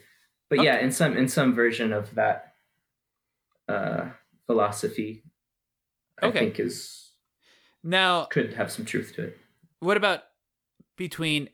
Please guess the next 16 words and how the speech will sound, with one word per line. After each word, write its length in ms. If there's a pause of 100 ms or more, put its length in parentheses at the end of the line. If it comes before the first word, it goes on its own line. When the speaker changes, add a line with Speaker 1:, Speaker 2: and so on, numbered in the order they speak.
Speaker 2:
"everything 440
is 140
unique" 640 (760)
and 600
"nothing 420
is 160
unique"? 460 (280)
Speaker 1:
Um, 320
yeah, 240
every-, 240
I 120
th-, 160
everything 400
is 160
unique. 340 (1040)
Speaker 2:
Okay, 260